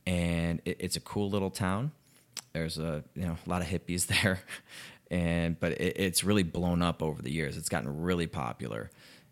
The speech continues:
When I first went there in two thousand eight, it was nothing. It was dirt roads, a couple places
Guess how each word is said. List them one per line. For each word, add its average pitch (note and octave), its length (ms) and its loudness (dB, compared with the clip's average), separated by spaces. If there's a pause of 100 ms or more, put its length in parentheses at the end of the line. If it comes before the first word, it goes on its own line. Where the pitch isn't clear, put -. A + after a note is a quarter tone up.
(240)
When F2 140 2
I E2 100 2
first - 460 0
went E2+ 200 0
there D2 140 0
in C#2+ 140 -2
two F#2 160 0
thousand D2+ 400 0
eight, D2+ 360 -2 (280)
it G2 60 2
was F2 220 2
nothing. D#2+ 720 -2
It F2+ 100 0
was D#2+ 200 -2 (160)
dirt F2+ 280 2
roads, F2+ 520 0 (100)
a - 120 -8
couple - 320 -2
places F2+ 580 0